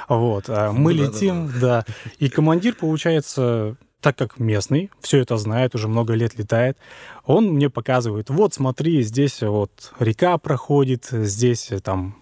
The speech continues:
Speaker 1: какое-то ущелье, не ущелье" и так далее. То есть,
Speaker 2: Избушка
Speaker 1: э,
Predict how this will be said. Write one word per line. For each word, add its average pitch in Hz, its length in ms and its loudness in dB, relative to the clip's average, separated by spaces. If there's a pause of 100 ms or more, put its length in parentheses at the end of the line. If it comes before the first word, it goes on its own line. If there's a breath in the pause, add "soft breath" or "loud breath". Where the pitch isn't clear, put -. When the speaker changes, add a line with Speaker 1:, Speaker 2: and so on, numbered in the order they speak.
(140)
Speaker 1:
какое-то 101 320 -2
ущелье, 131 640 2
не 127 100 2
ущелье" 131 680 2
и 143 60 -4
так 127 180 0
далее. 120 260 2
То 123 100 0
есть, 90 120 0
Speaker 2:
Избушка 107 340 0
Speaker 1:
э, 90 40 2